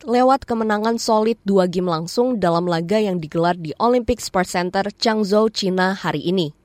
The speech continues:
Sementara itu, ganda campuran Rino Frivaldi, Pita Haningtyas Mentari, dan Dejan Herdiansyah, Gloria Emmanuel Wijaya juga berhasil memenangkan babak pertama China Open dua ribu dua puluh tiga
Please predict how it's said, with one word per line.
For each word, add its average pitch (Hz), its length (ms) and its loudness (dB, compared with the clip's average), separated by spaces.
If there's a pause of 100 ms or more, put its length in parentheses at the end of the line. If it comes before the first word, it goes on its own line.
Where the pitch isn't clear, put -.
(120)
Sementara 233 500 0
itu, 247 400 0
ganda 196 320 2
campuran 202 480 0
Rino 190 320 -2
Frivaldi, 185 560 -2
Pita 185 320 -4
Haningtyas 180 560 -2
Mentari, 175 400 -2
dan 220 400 -2
Dejan 196 400 0
Herdiansyah, 165 720 -2
Gloria 156 480 0
Emmanuel 160 560 -2
Wijaya 165 560 0 (160)
juga 180 240 4
berhasil 196 400 0
memenangkan 185 640 0
babak 175 400 0
pertama 170 400 -2
China 254 480 -2
Open 202 400 -2
dua 160 160 0
ribu 151 240 -4
dua 151 80 0
puluh 165 240 -2
tiga 175 320 0